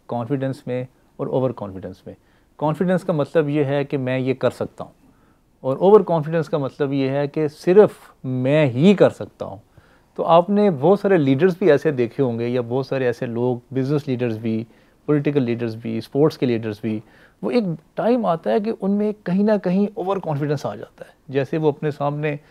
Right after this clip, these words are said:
पन्द्रह हज़ार, बीस हज़ार का मजमा देखते हैं,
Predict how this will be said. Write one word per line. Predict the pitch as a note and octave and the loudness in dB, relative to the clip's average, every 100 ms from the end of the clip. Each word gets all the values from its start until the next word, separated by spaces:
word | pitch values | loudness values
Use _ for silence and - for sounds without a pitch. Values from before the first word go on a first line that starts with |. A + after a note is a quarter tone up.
| _ _ - | _ _ -8
पन्द्रह | C#3 D3+ | -2 0
हज़ार, | C3+ B2+ B2+ B2+ | 0 2 2 2
बीस | A#2+ C3+ C3 | 0 -4 -2
हज़ार | A#2+ A#2 | 0 0
का | - B2 | 0 -2
मजमा | A#2 A2 B2 B2 | -2 -4 -2 -2
देखते | G#2+ G#2 - | -2 -6 -6
हैं, | B2+ G2 - | -6 -6 -10